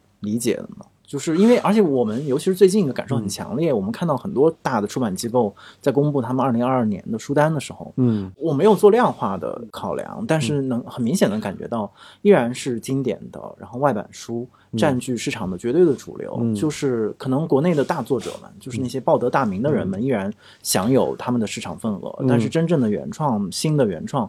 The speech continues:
Speaker 2: 嗯。
Speaker 1: 并不是一个受到追捧的市场的方向。但是我们，呃，虽然我和丹尼做这个事儿，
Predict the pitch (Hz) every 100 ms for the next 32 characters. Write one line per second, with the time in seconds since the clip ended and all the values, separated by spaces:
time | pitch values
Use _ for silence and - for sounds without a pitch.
0 | - 123 113 104 233 208 120 - 123 107
1 | 123 104 95 - 110 - - - - 110
2 | - - - - - 117 123 123 90 -
3 | - - 180 185 139 87 104 151 185 -
4 | - - - - - 233 220 127 135 165
5 | 147 135 196 185 160